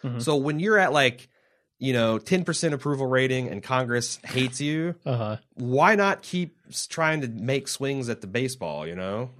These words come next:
Speaker 1: That's the thing. So I
Speaker 2: Try to hit a home run.
Speaker 1: I was thinking during this, man, I don't know if he has the public opinion al-, available to him to do this. Uh, but ultimately, it doesn't matter if he's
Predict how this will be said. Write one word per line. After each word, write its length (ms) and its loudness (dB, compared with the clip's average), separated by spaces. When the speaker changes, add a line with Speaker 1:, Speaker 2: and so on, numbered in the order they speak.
Speaker 1:
That's 260 2
the 60 -2
thing. 220 0
So 140 2
I 120 6
Speaker 2:
Try 160 4
to 60 2
hit 120 0
a 80 2
home 240 0
run. 360 -4
Speaker 1:
I 60 6
was 160 2
thinking 280 -2
during 260 2
this, 180 -2
man, 260 2
I 140 -6
don't 160 0
know 120 -2
if 120 -6
he 120 -2
has 220 -2
the 80 -12
public 320 -4
opinion 720 0
al-, 280 -2
available 680 2
to 140 -6
him 280 -2
to 80 -10
do 260 2
this. 480 -6
Uh, 280 2
but 260 -2
ultimately, 400 2
it 60 -2
doesn't 220 2
matter 300 4
if 140 -2
he's 280 -4